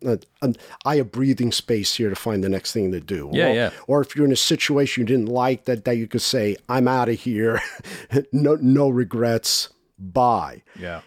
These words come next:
Speaker 1: And, and, and in fact, one thing that I saw is absolutely true throughout my working life, sort of a corollary to that, he says, you know, companies, if they figure you really need the money and the paycheck,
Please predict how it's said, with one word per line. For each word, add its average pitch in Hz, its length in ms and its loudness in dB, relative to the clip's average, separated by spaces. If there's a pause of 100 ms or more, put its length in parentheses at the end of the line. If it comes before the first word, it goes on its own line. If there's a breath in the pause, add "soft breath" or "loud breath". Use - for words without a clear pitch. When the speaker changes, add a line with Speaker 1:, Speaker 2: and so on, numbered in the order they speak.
(140)
Speaker 1:
And, 139 300 2
and, 120 420 0 (220)
and 131 140 2
in 113 40 0
fact, 139 300 -2
one 147 160 2
thing 147 180 0
that 123 120 0
I 135 80 2
saw 147 280 2
is 104 200 0
absolutely 147 520 -4
true 151 380 -6
throughout 120 360 -2
my 104 120 -2
working 113 400 0
life, 107 480 -2 (440 loud breath)
sort 185 220 2
of - 20 -6
a 110 40 -6
corollary 120 800 0
to - 200 -6
that, 98 240 -4
he 113 120 -4
says, 104 380 -2
you 127 80 0
know, 135 180 0 (540 loud breath)
companies, 151 680 0 (340 soft breath)
if 131 180 -2
they 123 140 2
figure 180 560 0
you 123 220 2
really 151 380 2
need 139 260 2
the 135 80 2
money 135 280 4
and 123 80 2
the 107 60 -2
paycheck, - 1040 -4